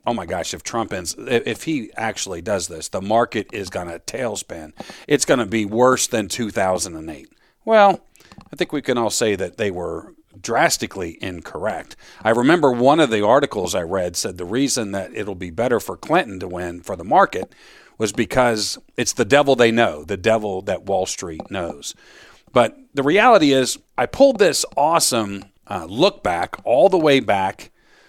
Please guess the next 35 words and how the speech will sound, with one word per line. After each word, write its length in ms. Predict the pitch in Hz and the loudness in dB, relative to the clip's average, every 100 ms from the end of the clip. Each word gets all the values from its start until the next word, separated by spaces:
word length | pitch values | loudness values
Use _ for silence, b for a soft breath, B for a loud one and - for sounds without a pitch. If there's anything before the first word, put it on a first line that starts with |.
| b - | b -4
to 460 | 123 110 107 101 - - | -2 0 0 -4 -10 -8
nineteen 600 | 110 160 196 143 135 104 | -2 -2 -2 2 2 0
twenty-eight 560 | - 107 98 95 92 _ B B B B | -4 -4 0 -2 -2 _ B B B B
and 160 | 147 143 | 0 4
looked 300 | 202 214 208 | 2 4 0
at 180 | 185 160 | 2 2
the 80 | |
returns, 880 | 147 135 - - 165 147 98 92 - | 2 2 0 2 2 2 -2 -8 -8
no 100 | 127 | -2
matter 300 | 127 139 127 123 | 0 2 0 0
who 200 | - 226 | 0 0
was 200 | 220 190 | 2 2
in 120 | 180 165 | 2 2
office, 440 | 156 - 90 - | 2 0 -6 -8
Democrat, 520 | - 185 196 - 160 | -4 -4 -2 0 0
Republican, 680 | 139 - 165 160 156 151 151 - B B B B B | -2 0 2 2 0 0 0 -4 B B B B B
a 80 | 107 | 0
Democrat 480 | 175 185 - 165 | 0 2 4 4
following 340 | - 160 143 127 | 6 4 4 0
a 60 | |
Democrat, 520 | 117 160 127 - 104 90 | 0 0 0 -2 -2 -2
a 60 | |
Democrat 540 | 95 147 151 147 139 127 | -2 -2 0 0 2 2
being 200 | 131 113 | 0 2
followed 320 | 151 156 139 | 4 4 4
by 120 | 135 | 2
a 60 | 123 | -2
Republican, 560 | 110 143 120 110 98 | 0 0 0 -6 -8
what 280 | 107 196 190 | 4 4 4
was 180 | 185 135 | 0 0
going 280 | 151 131 120 | -2 -2 0
on? 280 | 110 92 | -2 -2
And 120 | 92 107 | -6 -4
the 60 | |
most 320 | 117 120 110 | -2 -2 -4